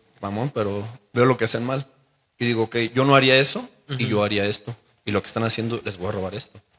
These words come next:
Speaker 1: Y,
Speaker 2: Muy
Speaker 1: o sea,
Speaker 2: bien.
Speaker 1: ya empiezo a ver lo que hacen los demás, los demás
Speaker 2: Ajá.
Speaker 1: músicos, los demás animadores. Y ya así veo qué quiero hacer.
Speaker 2: Es-, eso es interesante porque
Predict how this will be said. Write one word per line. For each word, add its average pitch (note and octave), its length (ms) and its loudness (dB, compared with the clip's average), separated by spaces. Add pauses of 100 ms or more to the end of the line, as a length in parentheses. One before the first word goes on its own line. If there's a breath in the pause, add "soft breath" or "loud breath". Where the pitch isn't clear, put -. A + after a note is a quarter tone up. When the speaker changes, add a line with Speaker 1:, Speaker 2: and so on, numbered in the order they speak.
(800)
Speaker 1:
Y, A2 80 -10
Speaker 2:
Muy G2+ 80 0
Speaker 1:
o G2 40 0
sea, G#2+ 120 4
Speaker 2:
bien. A2 140 6
Speaker 1:
ya A#2+ 40 8
empiezo A#2+ 260 2
a B2 40 4
ver B2 160 4
lo B2 120 -2
que G2+ 240 -6
hacen G#2 260 -4
los A#2 80 -2
demás, A#2 520 -6 (100)
los A2 120 -4
demás G#2 500 -4 (220)
Speaker 2:
Ajá. A#2+ 280 -2
Speaker 1:
músicos, C#3 500 -2 (480)
los A2+ 100 -6
demás A2 220 -2
animadores. A#2 640 -2 (840)
Y G2 60 -16
ya F#2+ 120 -8
así G2 140 -8
veo F#2+ 360 -8 (280)
qué G#2 140 -16
quiero G2+ 180 -4
hacer. G#2+ 240 -8 (140)
Speaker 2:
Es-, C3+ 240 0
eso D3+ 160 0
es F#3 120 0
interesante E3 600 4
porque A#2+ 880 0